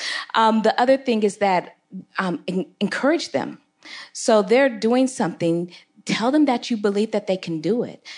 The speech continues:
Tell them that you think you're, they're gonna do a great job doing it. Tell them that you're gonna be there to support them. Tell them that their, that failure is gonna just be a learning lesson for them, and we're gonna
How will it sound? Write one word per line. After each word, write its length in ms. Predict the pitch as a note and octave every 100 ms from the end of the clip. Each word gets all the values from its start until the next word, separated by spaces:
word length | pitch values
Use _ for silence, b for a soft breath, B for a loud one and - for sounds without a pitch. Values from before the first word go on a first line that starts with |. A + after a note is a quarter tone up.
| B
Tell 200 | - A#3
them 140 | C4+ C#4
that 200 | A#3+ A#3+
you 60 |
think 260 | G#3+ A#3 A3+
you're, 100 | G#3+
they're 120 | G#3
gonna 200 | G3+ G3+
do 160 | F#3 F#3+
a 60 |
great 300 | F#3+ F#3+ E3
job 320 | - F3 G3+ F3
doing 260 | G#3+ B3
it. 140 | C#3 - B _
Tell 180 | A3+ A#3
them 120 | B3
that 180 | A#3 -
you're 60 | G#3
gonna 280 | G#3+ F#3+ -
be 220 | F3+ G#3
there 240 | G#3+ F3+ D#3+
to 140 | F3+
support 640 | E3+ - - F3+ G3 - -
them. 240 | D3 - B B _
Tell 180 | G#3 A3
them 160 | A3+
that 200 | A3 G#3
their, 300 | G3+ G3 F#3 -
that 220 | F#3 -
failure 360 | F#3+ G3+ A3+ A3+
is 180 | F#3+
gonna 180 | - F#3
just 260 | F3+ F3+ -
be 120 | F3+
a 40 |
learning 440 | E3+ E3 F#3 F3 E3
lesson 360 | C#3 - E3
for 200 | D#3+ D#3
them, 200 | D3 C#3+
and 200 | - D#3+
we're 100 | E3
gonna 240 | E3+ E3